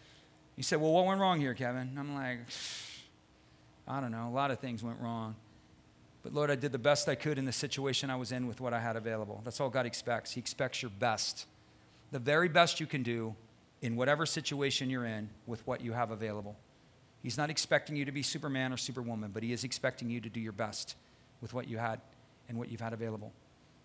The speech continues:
And that's the understanding that he places over our lives. The Bible says it is, "For the Lord do-, Lord does not see as man sees. He, man looks at the outward. Jesus looks at the heart. The Lord looks at the heart." First Samuel sixteen seven. That's what Jesus is referencing.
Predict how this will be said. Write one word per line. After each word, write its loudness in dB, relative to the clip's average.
And -2
that's 0
the -2
understanding 0
that -2
he -4
places -4
over -2
our 0
lives. 6
The -10
Bible 4
says 0
it 0
is, -2
"For -4
the -2
Lord 4
do-, 0
Lord 2
does -2
not 2
see 2
as 0
man 2
sees. 0
He, -4
man 0
looks -4
at -12
the 4
outward. 4
Jesus -2
looks -6
at -16
the -4
heart. 0
The -4
Lord -2
looks -4
at -12
the -10
heart." -4
First -6
Samuel -2
sixteen -8
seven. -6
That's -12
what -8
Jesus -6
is -10
referencing. -6